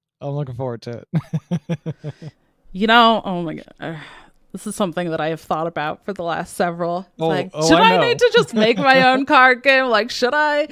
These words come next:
Speaker 2: But, oh, uh, that's, yeah, we don't, we don't wanna, we don't need to get into that.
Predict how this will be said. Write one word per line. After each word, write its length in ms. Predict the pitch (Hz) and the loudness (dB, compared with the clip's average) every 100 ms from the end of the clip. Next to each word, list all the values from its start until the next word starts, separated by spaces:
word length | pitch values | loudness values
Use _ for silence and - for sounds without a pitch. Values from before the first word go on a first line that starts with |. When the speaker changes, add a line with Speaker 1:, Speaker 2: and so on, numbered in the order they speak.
| - 392 330 285 - | -10 -16 -16 -16 -4
Speaker 2:
But, 260 | 214 220 - | 2 2 4
oh, 480 | 233 226 202 - - _ - | 6 6 4 -4 -20 _ -4
uh, 420 | 196 196 175 156 | 2 4 4 0
that's, 580 | 175 170 - - - 143 - _ _ _ - | -2 -2 -4 -18 -16 -18 -18 _ _ _ -8
yeah, 220 | 185 156 | -4 -4
we 140 | 151 190 | -4 -2
don't, 140 | 175 | -2
we 60 | 175 | -4
don't 120 | 156 | -6
wanna, 300 | 156 151 151 _ - | -8 -10 -14 _ -8
we 160 | 202 | -6
don't 140 | 165 - | -6 -10
need 120 | - | -18
to 40 | |
get 140 | - - | -20 -20
into 300 | - - - | -20 -18 -10
that. 340 | - - - | -8 -8 -4